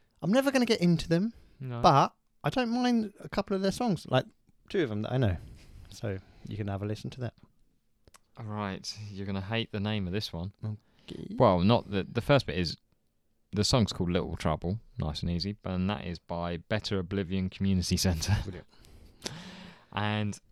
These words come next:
Speaker 2: the other one is Kyiv Calling, and I can't read the name of that because it's in Ukrainian. Uh,
Speaker 1: Oh
Speaker 2: it might
Speaker 1: my
Speaker 2: be
Speaker 1: God.
Speaker 2: Free Ukraine from all I know. Um, I believe, I think it's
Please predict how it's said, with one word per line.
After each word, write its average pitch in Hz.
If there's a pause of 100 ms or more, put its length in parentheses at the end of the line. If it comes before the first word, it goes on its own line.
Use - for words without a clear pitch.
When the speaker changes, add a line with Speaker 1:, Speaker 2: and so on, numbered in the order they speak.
(460)
Speaker 2:
the 113
other 135
one 101
is -
Kyiv 151
Calling, 120 (1040)
and 214
I 175
can't 240
read 156 (600)
the 104
name 107
of 98
that 156
because 151
it's -
in 135
Ukrainian. 95 (160)
Uh, 107 (100)
Speaker 1:
Oh 139
Speaker 2:
it 120
might 120
Speaker 1:
my 98
Speaker 2:
be 98
Speaker 1:
God. 87
Speaker 2:
Free 101
Ukraine 98
from 90
all 90
I 90
know. 95 (500)
Um, 104 (100)
I 113
believe, 120 (1040)
I 117
think 180
it's -